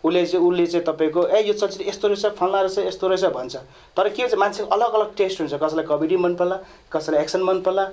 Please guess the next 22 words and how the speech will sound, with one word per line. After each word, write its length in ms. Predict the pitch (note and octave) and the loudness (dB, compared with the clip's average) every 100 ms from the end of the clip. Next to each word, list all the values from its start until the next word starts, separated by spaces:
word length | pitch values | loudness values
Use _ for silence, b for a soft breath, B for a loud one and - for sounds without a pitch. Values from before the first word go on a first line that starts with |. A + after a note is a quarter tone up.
| B B - | B B -6
कसैलाई 260 | D#3 E3 | -2 0
लभ 180 | D3+ D#3+ | 0 0
स्टोरी 240 | F3 F#3+ F#3+ | 0 -2 0
मन 180 | F3+ | 0
पर्ला। 220 | F3+ F3+ F#3+ F#3+ - B B B | 0 0 -2 -6 -20 B B B
त्यसैले 280 | G3+ A#3+ - | -2 0 0
अरूले 420 | - G3 A#3 A#3+ | 4 2 2 0
जे 160 | A3+ | 2
जस्तो 260 | A3 G#3 A3+ | 0 2 2
भन्यो 220 | D3+ E3+ | 2 2
भने 80 | F#3+ | 0
एकचोटि 280 | G#3+ - - | -2 -4 -2
तपाईँ 240 | G#3+ F#3+ | 2 2
हलसम्म 280 | C3+ D3 E3+ | 0 0 2
आइदिनुहोस्, 540 | D#3+ D#3 E3 G3 A3 - B B B | 2 2 2 0 0 -10 B B B
यो 60 | D#3+ | 0
चलचित्र 360 | F3+ F3 D#3+ | 2 0 0
हेरिदिनुहोस्, 720 | E3 C#3 E3 F#3+ G3+ C4 - | 0 2 0 2 2 2 -2
यसको 320 | E3 F#3 - F3+ | -4 -4 0 0
कमी 140 | A#3 | 0
कमजोरीलाई 500 | G3+ G3 G3 F#3+ F#3+ | 0 0 0 2 2
तपाईँले 560 | E3+ D#3+ E3+ E3 C#3 | 2 0 2 2 2